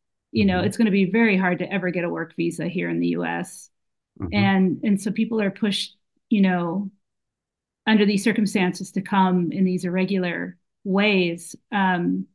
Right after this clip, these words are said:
Speaker 1: and so it's just, we have this very antiquated,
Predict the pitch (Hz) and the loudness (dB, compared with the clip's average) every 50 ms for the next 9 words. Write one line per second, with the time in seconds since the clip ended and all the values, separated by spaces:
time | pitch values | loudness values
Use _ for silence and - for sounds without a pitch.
0 | _ _ _ _ _ _ _ _ _ _ _ _ _ _ _ _ _ _ - 220 | _ _ _ _ _ _ _ _ _ _ _ _ _ _ _ _ _ _ -2 0
1 | 214 208 202 - 247 220 208 202 208 - 202 190 - - 202 208 196 208 208 190 | 2 2 2 2 2 2 2 2 0 -4 -6 -6 -4 -2 0 2 2 2 2 0
2 | 190 185 - 202 196 190 190 190 190 196 202 196 190 202 190 - - 196 190 185 | -2 -2 -2 0 0 2 0 0 0 2 2 2 0 0 -4 -2 -2 0 0 0
3 | 185 180 180 175 175 - | 0 0 -2 -4 -6 -12